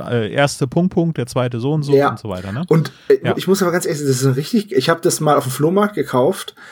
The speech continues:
Speaker 2: für, weiß ich nicht, zehn Cent, das Buch, weil es so ein, äh, cooles Cover hatte und die Geschichte war, ich hab die dann gelesen als Jugendlicher und ich fand die so geil, ich hab das Buch zweimal gelesen. Ich kann mich an nichts mehr erinnern, ähm, nur an irgendwelche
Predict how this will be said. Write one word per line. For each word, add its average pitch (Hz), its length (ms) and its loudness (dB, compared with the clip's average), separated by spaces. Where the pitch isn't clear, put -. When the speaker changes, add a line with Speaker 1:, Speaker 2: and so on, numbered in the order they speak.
Speaker 2:
für, 135 720 2
weiß 135 160 0
ich 156 140 -6
nicht, 151 180 -8
zehn 143 220 2
Cent, 151 500 -2
das - 140 -10
Buch, 214 300 -2
weil 139 100 4
es 135 80 2
so 151 80 2
ein, 147 160 2
äh, 135 140 -2
cooles 190 420 2
Cover 196 320 2
hatte 151 320 0
und - 80 2
die 135 100 6
Geschichte 156 480 0
war, 139 280 0
ich 131 140 -4
hab 170 100 0
die 165 80 -4
dann 151 140 4
gelesen 135 320 4
als 139 200 -4
Jugendlicher 156 600 0
und 165 60 -2
ich 127 60 -4
fand 135 140 2
die 135 60 4
so 156 120 2
geil, 160 280 2
ich 175 80 -2
hab 165 100 2
das 131 120 -6
Buch 131 140 -8
zweimal 196 440 2
gelesen. 180 560 0
Ich - 100 -14
kann 156 140 0
mich 185 100 2
an 170 80 2
nichts 220 220 0
mehr 254 140 2
erinnern, 214 440 2
ähm, 151 720 0
nur 180 320 2
an 165 100 -2
irgendwelche 156 760 2